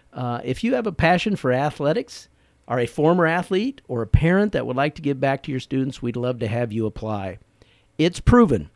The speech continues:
and probably even well known, that students that are involved in school activities, extracurricular activities, and athletic programs do better in school. Athletics and curricular or extracurricular programs are a vital component to the success of a student.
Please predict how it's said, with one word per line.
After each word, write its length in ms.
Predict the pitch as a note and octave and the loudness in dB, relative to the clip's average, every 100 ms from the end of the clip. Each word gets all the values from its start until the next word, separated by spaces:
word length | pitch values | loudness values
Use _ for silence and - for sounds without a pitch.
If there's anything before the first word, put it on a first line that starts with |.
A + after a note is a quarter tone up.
| _ _ _ _ _ | _ _ _ _ _
and 160 | - A#2 | -8 -4
probably 360 | - D3+ F3+ F3+ | 4 4 6 4
even 300 | F#3 F#3+ E3+ | 4 4 6
well 200 | D#3+ D#3+ | 6 6
known, 260 | D3 C3 | 4 2
that 120 | A#2+ A2 | -2 -4
students 380 | - D#3 E3 | 0 2 2
that 100 | D3 | 0
are 80 | C3 | 0
involved 400 | B2 A#2+ B2+ C3 | 0 2 2 2
in 100 | B2+ | 0
school 320 | A2 D3+ C#3+ | -2 0 2
activities, 580 | C#3 - C3 A2 A2 G2+ | 0 0 -4 -4 -6 -4
extracurricular 800 | A#2+ B2+ - C#3+ - D3 C#3 C3+ | -4 -6 -6 -6 -4 -2 0 0
activities, 540 | C3 - C#3+ C#3+ C#3+ | -2 -2 0 0 0
and 100 | B2 | 0
athletic 460 | A2 B2 C#3+ C3+ - | -2 -2 -2 -4 -4
programs 540 | C3+ B2 A#2+ A#2 A#2 | 0 0 0 -2 -2
do 240 | A#2+ B2+ C3+ - | 0 0 -2 -6
better 560 | A2+ C#3 D3+ B2+ A#2+ - | 0 6 6 6 -2 0
in 300 | B2 C3 B2+ | 2 4 2
school. 480 | - B2 G#2 F2 - - _ _ _ _ _ _ _ _ _ - | 0 -2 0 -2 -10 -20 _ _ _ _ _ _ _ _ _ -10
Athletics 520 | A#2+ D3 F3 F3+ - - | 2 6 6 4 -6 -6
and 160 | A2+ | -6
curricular 640 | - C3+ D#3 F3+ F3 F#3 F#3 | -2 2 2 4 4 4 4
or 120 | C3+ | 4
extracurricular 720 | B2 D3 - C#3+ E3 D#3 E3 D3+ | 4 2 0 -2 -2 0 -2 4
programs 520 | C#3 A#2 A2 A2+ G#2+ | 2 4 0 -2 -2
are 80 | G#2+ | -2
a 60 | |
vital 360 | G#2 B2 C#3 D3 | 2 2 4 2
component 540 | E3 C#3 C3+ A#2+ A#2 | -2 0 2 2 -2
to 100 | A2+ | -4
the 140 | A2 G#2 | -6 -6
success 600 | - - - B2 B2 - | -8 -12 -8 -4 -2 -2
of 60 | B2+ | -8
a 60 | |
student. 440 | - - A2+ F2+ | -8 -6 -6 -6